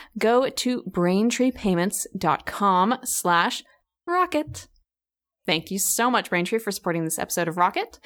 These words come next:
Again, that's braintreepayments dot com slash rocket. Seriously.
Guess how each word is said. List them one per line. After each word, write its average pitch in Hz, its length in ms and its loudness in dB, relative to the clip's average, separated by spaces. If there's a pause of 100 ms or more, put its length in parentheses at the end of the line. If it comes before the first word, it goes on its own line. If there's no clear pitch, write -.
(220)
Again, 202 240 2
that's 196 160 -2
braintreepayments 214 880 -2
dot 180 220 -2
com 165 240 -4
slash - 400 -4
rocket. - 500 -6 (1500)
Seriously. 165 840 2